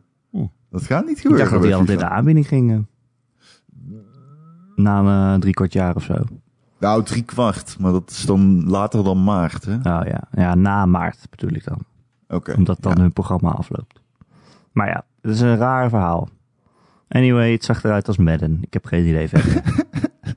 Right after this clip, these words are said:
Speaker 1: Het is, het is, eh, ja.
Speaker 2: Ja, luister, je kan me zo lang blijven aankijken als je wil, maar, eh, <laughs> ik heb, ik
Speaker 1: Ron,
Speaker 2: heb heel
Speaker 1: vertel jij
Speaker 2: weinig
Speaker 1: eens
Speaker 2: met
Speaker 1: iets over Madden?
Speaker 2: Nee, ja, degene, de guy die hem aankondigde heeft de Super Bowl gewonnen.
Speaker 1: Is dat zo?
Speaker 2: Ja.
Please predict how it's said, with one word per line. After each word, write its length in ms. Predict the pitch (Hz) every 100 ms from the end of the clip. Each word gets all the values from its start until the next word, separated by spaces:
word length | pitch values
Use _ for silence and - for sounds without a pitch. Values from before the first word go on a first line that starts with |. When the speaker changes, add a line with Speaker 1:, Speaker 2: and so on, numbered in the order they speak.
| _
Speaker 1:
Het 140 | -
is, 260 | 110 - -
het 80 | -
is, 240 | 101 - - -
eh, 340 | - 92 90
ja. 320 | - 92 85 -
Speaker 2:
Ja, 340 | 107 120 110
luister, 420 | 98 120 131 113 110
je 80 |
kan 180 | 110 113
me 100 | 113
zo 100 | 113
lang 160 | 120 123
blijven 280 | 117 107 113
aankijken 320 | 120 113 107
als 100 | 120
je 80 | 123
wil, 200 | 120 107
maar, 220 | 104 107
eh, 340 | 104 104 107 135 -
<laughs> 200 | 151 165
ik 120 | -
heb, 180 | 110 107
ik 60 | 120
Speaker 1:
Ron, 140 | 117
Speaker 2:
heb 100 | 123
heel 0 |
Speaker 1:
vertel 220 | 110 113 151
jij 40 | 156
Speaker 2:
weinig 180 | 151
Speaker 1:
eens 120 | 147 -
Speaker 2:
met 120 | 120
Speaker 1:
iets 20 |
over 60 | 113 110
Madden? 500 | 110 87 104 104 - - -
Speaker 2:
Nee, 540 | 123 131 127 117 104
ja, 400 | 92 110 107 101 92 92
degene, 540 | - 101 113 110 104 101
de 100 | 95 104
guy 120 | 104
die 120 | 98
hem 80 | 95
aankondigde 520 | 104 98 104 98 95
heeft 140 | 95
de 60 | -
Super 280 | - 147 123
Bowl 200 | 101 92
gewonnen. 420 | 92 87 90 92 _ -
Speaker 1:
Is 160 | 120 -
dat 100 | 214
zo? 300 | 120 147 320 - - -
Speaker 2:
Ja. 460 | 104 117 98 101